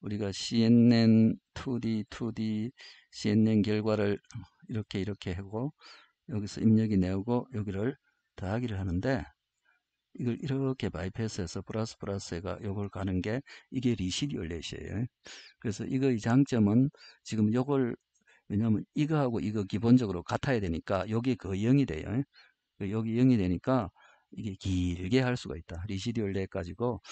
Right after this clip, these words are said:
오백 개도, 오십, 이런 걸 곱하기 오십 개도 하고 백 개도 하고 굉장히 길게 할 수 있죠.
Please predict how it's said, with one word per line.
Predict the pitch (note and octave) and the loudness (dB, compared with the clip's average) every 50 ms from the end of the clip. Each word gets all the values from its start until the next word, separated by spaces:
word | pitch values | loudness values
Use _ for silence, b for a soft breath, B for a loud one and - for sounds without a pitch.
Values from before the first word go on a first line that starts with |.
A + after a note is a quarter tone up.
| B B B | B B B
오백 | - F#2 F2+ G#2 G2+ - | -10 -8 -6 -6 -6 -4
개도, | - A2+ G2+ F#2+ - - | -4 -4 -2 -4 -6 -8
오십, | - F#2 F#2 F#2+ - - B2+ - - - - - _ _ _ _ _ | -10 -8 -8 -8 -6 -8 -10 -10 -10 -12 -14 -16 _ _ _ _ _
이런 | B2+ B2+ B2 B2 A#2+ | 2 4 6 6 6
걸 | A#2 G2 F#2 D#2 - - _ B B B B _ | 4 2 -2 -4 -6 -10 _ B B B B _
곱하기 | - - - A#2 A#2+ A2+ G#2 G2+ | -12 -10 -4 -4 -2 -2 -2 -2
오십 | E2+ E2+ F2+ F#2+ - - A#2 - | -4 -4 -4 -6 -4 -6 -6 -4
개도 | A#2+ A#2 A2 A2 G2 | -4 -4 -2 -2 -4
하고 | F#2 G2+ F#2+ F#2+ F#2+ G2+ F#2+ F#2+ F#2 | -4 -4 -4 -6 -6 -6 -6 -6 -6
백 | - - G#2 G#2 - | -4 -4 -4 -6 -4
개도 | - A#2+ A2 G#2+ G2 F#2 | -4 -4 -2 -2 -4 -4
하고 | F#2+ F#2+ F2+ F2+ F2+ G#2 G2 F#2 F#2 | -4 -4 -6 -6 -6 -6 -6 -6 -8
굉장히 | - - G2+ G#2+ A2 A#2 A#2 | -6 -4 -2 -2 0 -2 -2
길게 | G#2+ F#2 F2+ F2+ F#2+ G#2 G#2+ | -4 -6 -8 -6 -6 -4 -4
할 | G#2+ A2 | -4 -6
수 | - E2+ | -8 -10
있죠. | E2+ - - F2+ D#2+ | -12 -12 -10 -10 -8